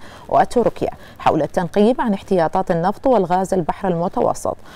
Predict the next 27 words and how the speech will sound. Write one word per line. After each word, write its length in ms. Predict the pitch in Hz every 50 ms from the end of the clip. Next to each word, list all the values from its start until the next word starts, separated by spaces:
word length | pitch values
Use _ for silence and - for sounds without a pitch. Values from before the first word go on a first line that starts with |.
| - - - -
وقال 360 | 302 320 - 466 480 440 359
النائب 300 | 285 254 240 - - 196
البرلماني 600 | 208 190 160 185 175 180 175 175 180 180 180 190 196
عن 160 | - 180 170
الحزب 500 | 165 170 - 220 196 170 208 185 165 - -
المسيحي 500 | 180 170 165 165 170 - 254 233 - -
الديمقراطي 840 | 185 - 208 220 214 190 - - 165 156 151 143 - 175 196 208 190
يورجن 420 | 175 175 196 214 185 226 220 208
هارت 400 | 180 214 208 - 165 175 - -
أمس 280 | - - 254 247 - 226
الثلاثاء 520 | - - 202 185 170 165 - - 220 220
في 120 | - 226
برلين: 520 | 208 170 202 185 - - 214 220 226 285 320 - - - - - - -
"للأسف 560 | - - - - - - - - - 254 277 - -
تدخل 380 | 190 165 160 196 - - 202 180
عمليات 480 | 160 170 165 160 160 175 190 196 -
التنقيب 560 | 170 - - - 170 - - 214 220 254 - 247
عن 140 | 208 170
الغاز 420 | 165 156 160 165 190 214 269 - -
التي 340 | - 180 - - - 175 175
تقوم 320 | - - - 214 196 180
به 200 | 190 180 180 170
سفن 460 | - - 294 - - 175 147 - 160
تركية 460 | - - - - - - 233 226 247
في 100 | 247 -
المياه 440 | - 175 175 165 170 180 208 214 196
الدولية 580 | 185 151 - 185 175 185 190 214 233 269 302